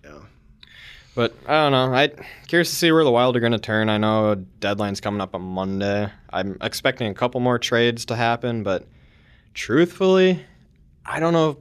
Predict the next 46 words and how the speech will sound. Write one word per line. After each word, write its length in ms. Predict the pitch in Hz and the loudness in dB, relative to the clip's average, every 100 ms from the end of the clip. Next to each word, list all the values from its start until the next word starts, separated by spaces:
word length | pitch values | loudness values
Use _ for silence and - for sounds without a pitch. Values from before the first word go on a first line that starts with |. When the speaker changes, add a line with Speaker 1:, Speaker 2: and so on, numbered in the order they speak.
| - _ _ - - 113 | -14 _ _ -20 -12 -2
Speaker 2:
Billy 280 | 143 165 | 2 2
G's 220 | 143 147 151 | 4 2 0
still 160 | 143 | 0
on 80 | 143 | 0
the 60 | 135 | 0
fence. 380 | 160 196 190 - | -2 -2 -4 -10
He, 280 | - 131 - _ _ | -8 -10 -10 _ _
the 80 | 120 | -8
team 260 | 113 139 151 | -4 -2 0
can 140 | 135 | 0
make 160 | 135 135 | 0 -2
the 80 | 113 | -2
playoffs. 440 | 107 120 156 165 | 0 2 2 0
They're 80 | 113 | -2
not 240 | 123 123 | -2 -2
too 160 | 131 127 | -2 0
out 160 | 151 | 0
of 120 | 165 165 | 0 0
it. 220 | 180 - _ _ _ _ _ | -4 -6 _ _ _ _ _
But 120 | 120 | -4
also, 600 | 120 139 143 156 143 131 - _ _ _ _ | 0 0 0 0 2 0 -4 _ _ _ _
they 120 | 110 117 | -8 -2
do 160 | 117 | 0
need 180 | 123 135 | 2 2
a 60 | 131 | 2
reset. 500 | 135 165 - 80 - | 0 -2 -6 -8 -6
They 100 | 104 | -2
don't, 220 | 127 120 - _ _ _ | -2 -4 -8 _ _ _
they 100 | - | -4
don't 160 | 139 151 | -2 -2
have 360 | 123 113 131 127 | -4 -2 0 0
a 160 | 113 | 0
team 640 | 104 - 107 110 110 101 - - - - | -4 -10 -8 -8 -8 -10 -16 -20 -20 -12
image 380 | 113 120 101 - | -6 -4 -4 -6
person. 460 | 107 123 - 82 - - - - | -6 -6 -8 -12 -16 -20 -16 -4
They 80 | |
don't 100 | 135 | 0
have 140 | 139 110 | 2 0
one 180 | 110 117 | -2 -2
person 300 | 117 113 113 | -2 -4 -6
that 60 | |
can 120 | 104 | -8
stand 340 | 95 - 104 107 | -10 -8 -6 -4
up 100 | 107 | -6
and 120 | 104 | -8
say, 280 | 104 98 | -6 -6